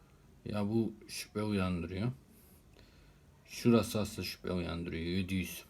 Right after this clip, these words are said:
Civar bir omaj oluşuyor base kutbunda. Ya zaten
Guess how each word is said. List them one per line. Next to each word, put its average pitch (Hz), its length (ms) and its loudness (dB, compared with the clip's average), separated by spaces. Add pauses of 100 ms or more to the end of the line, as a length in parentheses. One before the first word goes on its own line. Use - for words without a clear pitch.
(960)
Civar 95 360 2
bir 98 60 4
omaj 98 360 2
oluşuyor 92 520 -4
base 95 260 -6
kutbunda. 90 520 -4 (2000)
Ya 110 120 4
zaten 127 360 4